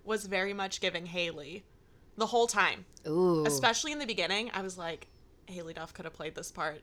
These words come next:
Speaker 2: Well, do you feel like she was giving Haley, or do you feel like she was giving Queen Lucinda?
Speaker 1: Oh my gosh,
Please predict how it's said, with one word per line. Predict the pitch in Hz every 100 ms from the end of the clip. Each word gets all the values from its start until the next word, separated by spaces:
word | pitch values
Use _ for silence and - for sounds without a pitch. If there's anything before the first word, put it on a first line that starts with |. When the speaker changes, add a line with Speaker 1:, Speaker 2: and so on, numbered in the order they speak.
| -
Speaker 2:
Well, | 220 254 240 220
do | 247
you | 262
feel | 320
like | 320
she | 294
was | 254
giving | - 208 202
Haley, | 190 190 196 262 381
or |
do | 226
you | 233
feel | - 233
like |
she | - 233
was | 202 180
giving | 208 185 180 165 - - - -
Queen | - - 247 214 196
Lucinda? | 180 - 302 277 185 110 135 196 - - - - - - - - -
Speaker 1:
Oh | 196
my | -
gosh, | - -